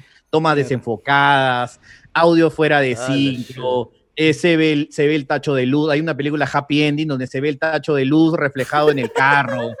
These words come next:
Speaker 2: <laughs>
Speaker 1: se mete el boom, se mete el micro, no, o sea, ya estoy un poco ya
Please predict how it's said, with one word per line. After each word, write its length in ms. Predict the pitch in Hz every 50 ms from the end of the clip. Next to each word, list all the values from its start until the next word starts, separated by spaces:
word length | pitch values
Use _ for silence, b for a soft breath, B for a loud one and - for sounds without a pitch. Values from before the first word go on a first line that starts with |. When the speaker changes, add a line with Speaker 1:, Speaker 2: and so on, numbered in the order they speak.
| - -
Speaker 2:
<laughs> 200 | - - - -
Speaker 1:
se 80 | - 175
mete 280 | 175 170 165 - 160
el 80 | 151 143
boom, 480 | 143 147 156 165 165 165 160 151 147 131
se 140 | - 185 180
mete 280 | 180 175 156 170 160
el 120 | 156 147 139
micro, 640 | 147 151 156 160 156 - - 143 143 143 139 143 147
no, 340 | 156 165 170 170 170 165
o 60 | 143 123
sea, 160 | - 135 127
ya 320 | 127 143 147 151 151 156
estoy 380 | 156 151 - - 165 170 165 170
un 120 | 170 165
poco 240 | 175 175 170 170 165
ya 300 | 151 151 151 156 151 -